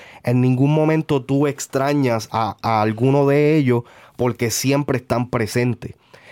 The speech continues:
ya sea en las pautas, en los highlights, en lo que sea. ¿Me entiendes? Cuando tú escuchas, eh, suponiendo,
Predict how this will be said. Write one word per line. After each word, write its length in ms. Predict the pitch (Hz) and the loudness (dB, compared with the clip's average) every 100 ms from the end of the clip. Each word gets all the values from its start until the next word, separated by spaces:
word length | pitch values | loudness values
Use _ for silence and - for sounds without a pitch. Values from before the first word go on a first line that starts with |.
| - | -14
ya 180 | 98 110 | -4 -4
sea 440 | 110 123 120 117 107 | 0 0 2 0 -2
en 80 | |
las 120 | 98 95 - | -2 -4 -2
pautas, 560 | 147 156 151 - 131 | 0 0 -2 -2 0
en 80 | 120 | 0
los 160 | 104 92 | 0 -2
highlights, 680 | 101 101 123 139 143 143 113 | -2 0 0 2 2 2 2
en 120 | 110 | 2
lo 120 | 107 | 0
que 120 | 104 | -2
sea. 420 | 104 120 113 101 - _ - - | -4 -2 -2 -4 -12 _ -18 -6
¿Me 80 | |
entiendes? 380 | 117 131 123 104 | -4 -2 -2 -2
Cuando 280 | 131 131 135 | -2 0 0
tú 100 | 135 | 0
escuchas, 760 | 156 - 175 190 - 147 143 - - _ _ _ - | -4 -2 -2 -2 0 -2 -2 -8 -20 _ _ _ -6
eh, 680 | 127 127 127 123 120 113 - _ | -2 0 0 0 0 -2 -6 _
suponiendo, 680 | - 135 127 135 180 139 | -2 0 2 2 2 0